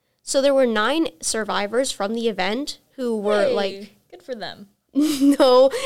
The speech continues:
Speaker 1: because they were the ones who, like, caused all the chaos. They were, like, a part
Speaker 2: Oh.
Speaker 1: of the, you know, chain. And they served time in federal prison on charges related to the initial raid on the compound. So they were the ones who, like, were a part of the A T F agents shooting.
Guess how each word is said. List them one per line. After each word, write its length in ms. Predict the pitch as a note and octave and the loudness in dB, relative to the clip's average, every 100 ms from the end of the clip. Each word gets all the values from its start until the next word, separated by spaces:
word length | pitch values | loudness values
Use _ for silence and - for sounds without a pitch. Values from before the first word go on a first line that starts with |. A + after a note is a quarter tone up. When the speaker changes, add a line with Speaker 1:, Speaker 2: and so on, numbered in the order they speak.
| B4 | -4
Speaker 1:
because 300 | C#4+ D4+ C#4+ | -2 -2 0
they 120 | C4+ | -2
were 160 | C#4 C#4 | 0 0
the 80 | C4 | 2
ones 240 | B3+ C4 | 0 0
who, 60 | C4 | -2
like, 260 | B3 A3 | -4 -6
caused 400 | - A3 G#3+ G#3+ | -8 -6 -6 -6
all 100 | - | -8
the 100 | - | -8
chaos. 320 | - A3 A3+ A#3 | -8 -8 -6 -6
They 60 | |
were, 60 | A3 | -6
like, 140 | G#3+ | -8
a 60 | - | -6
part 260 | G3+ G3+ G#3+ | -4 -4 -4
Speaker 2:
Oh. 40 | |
Speaker 1:
of 60 | G3+ | -4
the, 200 | G3 G3+ _ _ _ | -6 -6 _ _ _
you 80 | G#3 | -4
know, 300 | G3 F#3+ - - | -2 -2 -6 -10
chain. 500 | - G3+ A3 B3 C4+ _ _ _ _ - | -4 0 0 -2 -6 _ _ _ _ -6
And 300 | A#3 A3+ A3+ | -4 -2 0
they 140 | C4 | 0
served 320 | C4 B3+ A#3+ | 0 0 -2
time 320 | - G#3 G#3 G3 | -4 -4 -2 -4
in 120 | G#3 | -6
federal 360 | G#3 G#3+ G3+ | -6 -2 -4
prison 400 | - D4 C#4 A#3+ - | -2 -2 0 -4 -4
on 160 | A3+ | -6
charges 420 | A3 A#3+ B3+ C#4+ | -4 -4 -4 -4
related 400 | A#3+ A#3+ A#3 A#3 A3+ | -4 -4 -2 -4 -6
to 100 | - | -8
the 120 | G#3+ | -6
initial 420 | G#3 A#3 - A3 | -4 -4 -6 -4
raid 220 | G3+ G3 | -4 -4
on 100 | F#3+ | -4
the 60 | F#3+ | -6
compound. 520 | - G3+ G#3 - F#3+ | -6 -6 -8 -10 -8
So 80 | G3 | -6
they 100 | G3+ | -6
were 220 | G3 F#3+ | -4 -6
the 120 | F#3+ | -6
ones 200 | F3+ F3+ | -6 -6
who, 60 | - | -8
like, 160 | - - F#3+ | -10 -10 -10
were 140 | F#3 - | -10 -10
a 60 | G#3+ | -14
part 200 | G#3+ G3 | -8 -8
of 60 | F#3+ | -8
the 120 | G#3 | -10
A 60 | |
T 200 | G3+ G3 | -10 -8
F 280 | F#3+ G3+ - - | -8 -10 -16 -12
agents 360 | G#3 G#3 F#3+ - | -12 -10 -10 -10
shooting. 500 | - F3+ - - | -10 -10 -12 -14